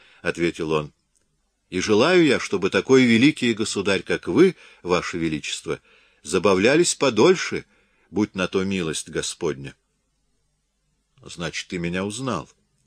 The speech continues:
Поселянин снова покачал головой и ответил со сдержанной гордостью: Так я ж благодаря вам, государь, свободным человеком стал, а родился крепостным.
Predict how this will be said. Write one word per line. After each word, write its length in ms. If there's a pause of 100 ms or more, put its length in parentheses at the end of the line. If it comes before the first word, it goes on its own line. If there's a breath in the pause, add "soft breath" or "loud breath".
(400)
Поселянин 600
снова 360
покачал 500
головой 520 (500 soft breath)
и 80
ответил 540
со 180
сдержанной 540
гордостью: 680 (1700 soft breath)
Так 180
я 160
ж 80
благодаря 540
вам, 220
государь, 460
свободным 640
человеком 560
стал, 380 (760)
а 100
родился 540
крепостным. 720